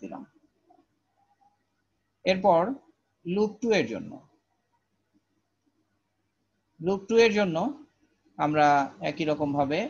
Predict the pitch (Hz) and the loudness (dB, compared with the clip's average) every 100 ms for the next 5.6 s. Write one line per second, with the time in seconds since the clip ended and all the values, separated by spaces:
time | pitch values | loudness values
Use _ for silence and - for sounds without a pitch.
0 | - 143 180 165 151 294 - - _ _ | -8 -6 -4 -2 -2 -4 -12 -20 _ _
1 | - _ - 139 139 143 135 - - 139 | -20 _ -10 -6 -2 -2 -4 -10 -6 -4
2 | 135 147 143 - _ - 170 143 151 214 | 0 -2 -2 -12 _ -4 0 2 0 -4
3 | - _ _ 180 196 185 185 151 131 - | -14 _ _ 0 2 0 -2 -2 -2 -4
4 | 175 226 - _ _ _ _ _ _ _ | -6 -8 -8 _ _ _ _ _ _ _
5 | _ 131 135 131 131 | _ -4 0 0 -2